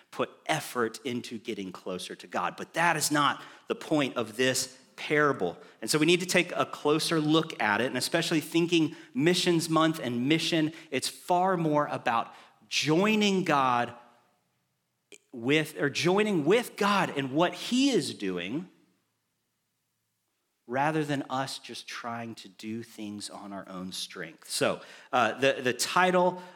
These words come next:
of, of this message, which I kept, like, forgetting over and over and over again, um, and I'm,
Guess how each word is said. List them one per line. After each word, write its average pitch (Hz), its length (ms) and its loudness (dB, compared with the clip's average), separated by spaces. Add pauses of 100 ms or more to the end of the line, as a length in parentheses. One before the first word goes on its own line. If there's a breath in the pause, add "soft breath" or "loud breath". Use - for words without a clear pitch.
of, 131 180 0
of 120 200 -2
this 117 200 -2
message, 143 600 0 (840)
which 120 160 -6
I 107 80 0
kept, 123 340 -2
like, 107 240 -4
forgetting 117 500 -4
over 123 300 -2
and 113 100 -2
over 110 200 -2
and 104 100 -4
over 104 200 -4
again, 95 360 -4 (440 loud breath)
um, 95 420 -2
and 107 160 0
I'm, 98 180 -2